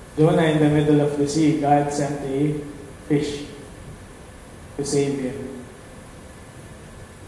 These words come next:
Through the prophet and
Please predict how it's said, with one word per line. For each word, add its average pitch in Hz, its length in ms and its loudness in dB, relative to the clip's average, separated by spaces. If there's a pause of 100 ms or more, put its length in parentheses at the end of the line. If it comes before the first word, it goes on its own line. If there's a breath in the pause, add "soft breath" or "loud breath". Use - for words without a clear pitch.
(1080)
Through 175 220 8
the 165 160 8
prophet 175 600 6
and 151 140 0